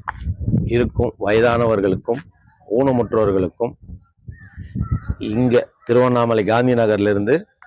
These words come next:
அன்னதானம் செய்து கொண்டு போய் தினசரி கிரிவலம் வரும் பக்தர்களுக்கும் கிரிவல பாதையில் உள்ள ஊனமுற்றோர்களுக்கும் சாதுகளுக்கும் இரண்டு வேளை இந்த வாகனத்தில் அன்னதானம் செய்து எடுத்து கொண்டு போய்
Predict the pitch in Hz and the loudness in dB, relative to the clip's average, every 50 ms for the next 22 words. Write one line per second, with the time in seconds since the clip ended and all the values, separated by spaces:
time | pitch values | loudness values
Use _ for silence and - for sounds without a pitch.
0 | - - - - - - - _ _ _ _ _ - - - - - - - - | -12 -10 -10 -10 -12 -12 -16 _ _ _ _ _ -20 -20 -20 -20 -18 -10 -6 -4
1 | - - 110 123 131 131 135 127 123 120 107 95 - 110 113 107 117 107 110 107 | -2 -2 0 0 2 4 4 4 4 2 0 0 2 2 2 4 4 2 2 2
2 | 107 101 92 107 120 143 156 - - _ _ _ _ - - _ _ 95 92 107 | 2 2 2 2 0 0 -2 -8 -14 _ _ _ _ -20 -20 _ _ -8 -4 0
3 | 120 131 147 151 139 - 143 139 143 147 - - - - - - - _ _ _ | 2 4 4 2 2 4 2 4 4 2 0 -2 -16 -20 -20 -20 -20 _ _ _
4 | - _ - - - - _ _ _ _ _ _ _ _ _ _ - 123 120 127 | -20 _ -20 -20 -20 -20 _ _ _ _ _ _ _ _ _ _ 0 2 4 6
5 | 127 120 117 110 104 110 107 107 98 98 101 95 - 113 107 104 117 117 107 - | 6 6 4 4 2 2 2 2 2 0 -2 0 0 0 2 2 2 2 0 0
6 | - 127 135 - - - _ _ - 98 104 110 120 120 120 113 107 92 110 107 | -4 -4 -4 -4 -8 -12 _ _ -8 -4 0 2 4 4 4 4 2 2 0 0
7 | 101 107 104 104 104 107 113 117 107 110 117 117 117 113 107 92 - 104 98 101 | 2 2 2 2 2 2 4 4 4 2 2 2 2 0 -2 0 0 -2 0 0
8 | 98 98 101 95 - - 120 - _ _ - - - 104 104 117 117 113 98 104 | 0 0 -2 -2 -4 -10 -12 -12 _ _ -18 -8 -4 0 2 2 2 2 2 2
9 | 101 92 - - 117 131 - _ _ _ _ _ _ _ _ _ _ _ - - | 0 0 -2 -4 -8 -8 -8 _ _ _ _ _ _ _ _ _ _ _ -20 -20
10 | - _ - - 110 120 135 139 135 131 120 117 117 117 120 131 165 208 202 170 | -20 _ -4 -2 0 2 2 2 4 4 4 4 4 4 4 2 0 -2 -4 -12
11 | - _ - 104 107 104 104 113 123 131 127 117 107 - - 117 135 165 - - | -16 _ -2 0 2 4 4 4 4 4 2 0 0 -2 0 -2 -2 -2 -4 -6
12 | - - - - - - - - - _ - - - 107 113 123 120 123 120 117 | -12 -20 -20 -20 -20 -20 -20 -20 -20 _ -20 -10 -4 -2 0 2 2 2 2 2
13 | 110 110 107 - - 107 120 110 120 120 107 107 107 113 - 110 104 104 98 98 | 0 -2 -2 0 0 0 2 2 4 4 4 2 2 0 -2 0 0 0 0 0
14 | 95 110 139 | 0 2 0